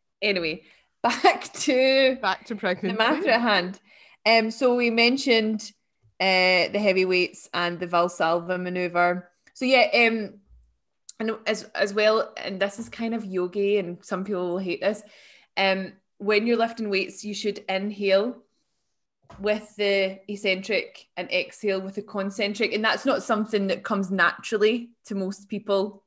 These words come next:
Speaker 1: Like, what, what we'll do is the Valsalva maneuver to get ourselves back up.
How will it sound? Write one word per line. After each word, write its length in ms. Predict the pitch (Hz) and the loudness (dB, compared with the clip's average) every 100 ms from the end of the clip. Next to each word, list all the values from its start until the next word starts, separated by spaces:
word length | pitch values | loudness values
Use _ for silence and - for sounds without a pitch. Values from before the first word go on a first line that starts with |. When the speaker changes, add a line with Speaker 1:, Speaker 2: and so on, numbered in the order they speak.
| _ | _
Speaker 1:
Like, 220 | 185 - | 2 2
what, 360 | 190 190 - - | -2 -4 -4 -6
what 400 | 202 185 190 - | -2 -2 -4 -4
we'll 180 | 196 196 | -2 0
do 180 | 196 | 2
is 160 | 220 220 | 0 0
the 100 | 202 | 0
Valsalva 600 | 196 175 196 180 185 208 | 2 2 2 0 2 0
maneuver 300 | 208 208 214 | 0 -2 -2
to 120 | 220 | -4
get 220 | 214 180 - | -4 -2 -4
ourselves 420 | 196 185 185 185 | -2 -2 -2 0
back 220 | 180 180 - | -2 0 0
up. 280 | 185 - | -2 -2